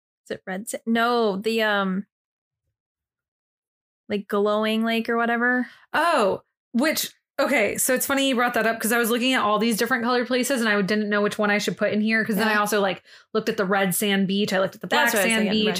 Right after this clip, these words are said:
Speaker 1: sand
Speaker 2: looked at,
Speaker 1: beach.
Speaker 2: like, there's a place where there is, like, some pinkish sand beach. I looked at all these different things. There's, like, a green lake.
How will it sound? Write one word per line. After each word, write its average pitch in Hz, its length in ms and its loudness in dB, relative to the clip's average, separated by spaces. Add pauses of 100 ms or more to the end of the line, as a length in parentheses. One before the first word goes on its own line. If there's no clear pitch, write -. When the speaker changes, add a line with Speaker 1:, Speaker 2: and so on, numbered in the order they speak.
Speaker 1:
sand 196 100 2
Speaker 2:
looked 196 160 -2
at, 196 80 0
Speaker 1:
beach. - 60 -4
Speaker 2:
like, 185 260 -2 (300)
there's 226 160 0
a 208 40 0
place 247 220 0
where 233 100 2
there 202 140 2
is, 208 120 0
like, 190 140 0
some 190 260 0
pinkish 208 520 -2
sand 226 340 0
beach. 233 220 -2
I - 80 -2
looked 359 180 0
at 269 80 0
all 226 80 0
these 220 140 0
different 214 240 -2
things. 202 240 0
There's, 196 160 0
like, 185 160 0
a 190 40 0
green 208 400 0
lake. 202 380 0